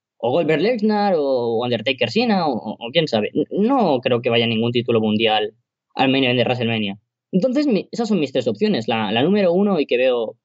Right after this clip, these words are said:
casi seguro. A ver, no casi seguro porque aquí no hay nada seguro, es Royal Rumble. Eh, sería Randy Orton.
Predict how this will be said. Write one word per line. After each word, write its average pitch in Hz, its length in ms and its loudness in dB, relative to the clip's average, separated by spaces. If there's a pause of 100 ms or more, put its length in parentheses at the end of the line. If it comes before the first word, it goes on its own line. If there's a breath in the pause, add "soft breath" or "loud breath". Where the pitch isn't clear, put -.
casi 123 300 -2
seguro. 127 480 0
A 135 60 0
ver, 143 100 2
no 202 120 0
casi 214 180 2
seguro 214 260 2
porque - 400 -4
aquí - 140 -4
no 214 80 2
hay 196 60 4
nada 156 180 0
seguro, 139 300 2
es - 80 0
Royal 143 200 2
Rumble. 135 280 -2 (640 soft breath)
Eh, 123 260 0
sería 139 240 0
Randy 160 240 2
Orton. 233 380 -2